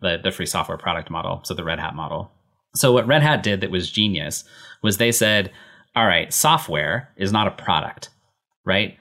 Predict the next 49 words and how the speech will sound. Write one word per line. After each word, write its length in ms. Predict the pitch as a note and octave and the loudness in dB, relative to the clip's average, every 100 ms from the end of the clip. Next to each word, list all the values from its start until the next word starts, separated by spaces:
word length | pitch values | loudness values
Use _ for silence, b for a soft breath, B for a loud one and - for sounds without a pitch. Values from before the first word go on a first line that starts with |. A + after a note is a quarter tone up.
| b - | b -4
So 140 | A2+ | -2
if 100 | G2 | 0
you 60 | A#2 | 0
think 160 | C#3 | 2
about 220 | B2 F#2+ - | 2 0 2
software, 580 | G2 F#2+ D#2 E2+ A#2 - | 0 0 -2 -2 -4 -4
just 160 | G#2 - | -4 0
like 200 | E2+ - | -2 -2
the 100 | D#2 | -6
bits 480 | G2+ F#2 - - b b b b - | -2 -2 -2 -6 b b b b -2
and 120 | G#2 | 0
a 60 | F2 | 0
product, 440 | - F#2+ D#2 - | 0 0 0 -6
a 60 | - | -10
product 360 | - F3 D3 | 0 2 2
is 120 | G#2+ - | -2 -2
something 300 | G2 F#2+ F2 | -2 -2 -2
that 100 | E2+ | -2
I 80 | |
buy 260 | D#2+ G2 G2+ | 0 2 0
from 180 | - D#2+ | -2 -4
someone, 480 | F2+ D#2+ D#2 A#2 C3+ B B B | -4 -4 -4 -4 -6 B B B
and 140 | G2 | 0
it 100 | G#2+ | 0
comes 320 | - A#2 A#2+ | 0 2 4
with 160 | A2 G2+ | 2 2
all 180 | G2+ G#2 | 4 4
the 80 | F#2+ | 0
things. 320 | - C3 D2+ | 2 0 0
It 80 | D2+ | -4
has, 300 | D#2+ D2+ - - | -6 -8 -12 -10
it 100 | E2+ | -8
has 160 | E2+ | -6
packaging 540 | - G2 F#2+ F#2+ E2 D#2+ | -4 -4 -2 -4 -4 -6
and 80 | D#2 | -2
marketing 480 | F#2+ - E2 D2+ | -2 -2 -4 -4
and 100 | C#2+ | -4
sales 320 | - F#2+ F#2 - | -2 -2 -2 -2
guys 380 | E2 D#2 D2+ | -4 -4 -6
and 100 | E2+ | -8
support 540 | - - - C3 F2+ - | -10 -12 -4 -2 -2 -4
and 80 | D#2+ | -10
documentation. 720 | E2+ E2+ D2+ G2 F#2+ F2 D2+ | -8 -8 -4 0 0 0 -4
It 40 | |
has 140 | C3 D#3+ | -4 0
all 80 | D#3+ | 0
this 140 | - | 0
stuff. 420 | - G#2 F#2 - B B B | -2 0 -2 -4 B B B
Software, 720 | - C3 C#3 F#3 G3 G3+ | 0 2 2 2 2 0